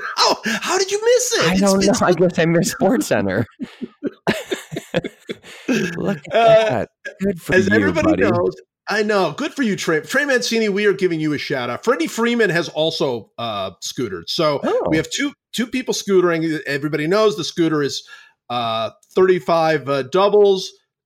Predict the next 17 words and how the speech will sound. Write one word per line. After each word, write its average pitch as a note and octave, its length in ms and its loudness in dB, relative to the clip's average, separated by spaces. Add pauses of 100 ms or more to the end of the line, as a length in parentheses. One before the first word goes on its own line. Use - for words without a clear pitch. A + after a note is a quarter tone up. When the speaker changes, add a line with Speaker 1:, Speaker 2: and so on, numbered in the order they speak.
Speaker 1:
No, F3 120 2
wait, D3 240 -4 (140)
forty-five G#3+ 640 0
walks, F#3+ 560 -4 (200)
thirty-five G3 480 2
Speaker 2:
<laughs> - 0 -
Speaker 1:
doubles, E3+ 580 0
twenty-five E3+ 480 0
homers, D3+ 560 -2 (420)
fifteen E3+ 440 0
grounded D3+ 460 0
into C#3 180 -6
double C3+ 300 -4
plays. G#3 560 0 (100)
And, D#3 420 -2
uh, D#3 220 0 (100)
and C#3+ 400 -6